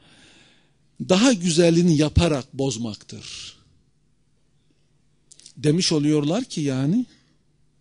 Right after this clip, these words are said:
hani kaş yaparken göz çıkarma derler ya, öyle bir laf söylüyor ki, yani "Sen tahrifçisin, dini bozuyorsun." denilmesin diye, yani "Biz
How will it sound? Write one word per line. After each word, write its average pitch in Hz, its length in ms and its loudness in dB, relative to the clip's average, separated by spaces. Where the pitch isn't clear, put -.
hani 147 200 2
kaş - 260 0
yaparken 160 440 2
göz 151 180 0
çıkarma 123 520 -4
derler 139 340 -4
ya, 101 340 -10
öyle 175 380 6
bir 202 60 0
laf 185 160 0
söylüyor 165 540 0
ki, 165 380 -10
yani 127 440 -2
"Sen 170 260 -2
tahrifçisin, 147 1040 2
dini 156 280 4
bozuyorsun." 160 840 2
denilmesin 160 840 4
diye, 165 320 0
yani 147 240 2
"Biz 233 240 -2